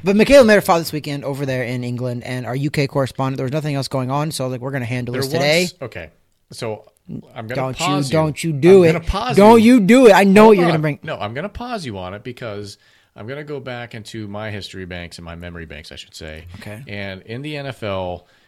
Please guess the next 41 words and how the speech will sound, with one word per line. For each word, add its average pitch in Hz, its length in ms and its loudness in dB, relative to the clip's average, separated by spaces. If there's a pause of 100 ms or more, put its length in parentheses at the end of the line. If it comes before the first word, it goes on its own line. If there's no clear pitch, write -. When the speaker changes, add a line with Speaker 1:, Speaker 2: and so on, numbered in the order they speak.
(160)
Speaker 2:
as 98 380 -16
a 110 80 -10
Packer 131 360 -8
fan, 85 500 -14 (300)
we 107 100 -10
used 113 160 -10
to, 127 80 -20
we 104 140 -12
go 117 120 -8
against 135 240 -10
the 104 60 -16
Bears 98 240 -10
Speaker 1:
Why - 40 -20 (120)
Speaker 2:
twice 135 80 -8
a 110 80 -10
Speaker 1:
did 85 80 -12
you 82 80 -12
throw 120 80 -12
Speaker 2:
year. 120 80 -16
Speaker 1:
that 117 60 -18
in 113 120 -18
there? 117 160 -20 (140)
Speaker 2:
Okay. 101 300 -10 (280)
And 101 140 -14
so 104 120 -10
back 110 320 -10
in 123 60 -14
the 113 80 -12
day, 95 560 -12 (560)
they 98 100 -16
had 87 140 -12
a - 60 -20
feared 95 1040 -14 (220)
defensive 95 580 -16
line, 85 260 -14
including 120 420 -16
middle 113 240 -12
linebacker, 85 680 -18
which 107 160 -18
he's 139 140 -20
not 101 220 -20